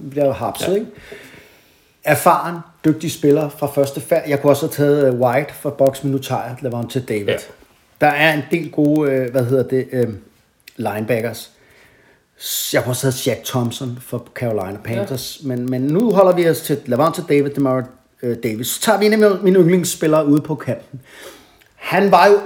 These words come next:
Speaker 1: defensive end før. Nu står han med for det meste op. J P P.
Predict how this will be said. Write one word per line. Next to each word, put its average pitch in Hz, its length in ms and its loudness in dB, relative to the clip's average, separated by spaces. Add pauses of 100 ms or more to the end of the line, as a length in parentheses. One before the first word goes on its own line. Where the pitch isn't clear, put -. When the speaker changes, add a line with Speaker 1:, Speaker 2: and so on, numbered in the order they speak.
Speaker 1:
defensive 165 360 2
end 151 120 4
før. 139 340 2
Nu 147 140 -2
står 160 280 -2
han 165 120 -2 (100)
med 139 200 -2
for 143 120 -4
det 135 80 0
meste 139 260 -2
op. 123 300 -2 (500)
J 175 40 4 (240)
P 156 280 0
P. - 80 -6